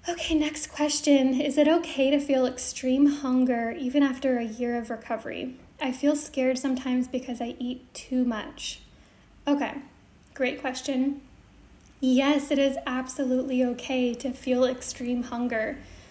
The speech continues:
um, a year after recovery. I think it takes most people quite a while um, to get past the extreme hunger phase. And a lot of things can interfere with,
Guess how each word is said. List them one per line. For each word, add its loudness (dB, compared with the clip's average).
um, -2
a 2
year 4
after -2
recovery. -6
I -2
think -2
it -6
takes -2
most -2
people 0
quite 0
a 4
while 0
um, 4
to -2
get -2
past -6
the 2
extreme -4
hunger -6
phase. -4
And 6
a -2
lot 0
of 0
things 2
can 0
interfere -2
with, -6